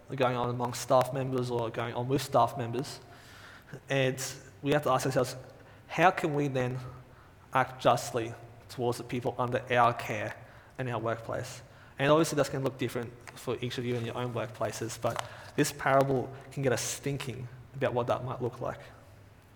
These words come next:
The third thing we see, and which we can apply, is the widow was let down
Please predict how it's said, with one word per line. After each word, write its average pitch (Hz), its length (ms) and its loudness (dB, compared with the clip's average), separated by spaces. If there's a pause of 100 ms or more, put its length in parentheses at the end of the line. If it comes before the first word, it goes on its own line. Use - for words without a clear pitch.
(380)
The 156 100 6
third 196 380 6
thing 156 120 0
we 135 100 0
see, 117 340 -4 (680)
and 135 120 0
which 127 160 0
we 131 60 0
can 123 120 -6
apply, 117 340 0 (280)
is 143 120 -2
the 143 80 0
widow 160 240 6
was 139 200 4
let 131 160 4
down 139 340 0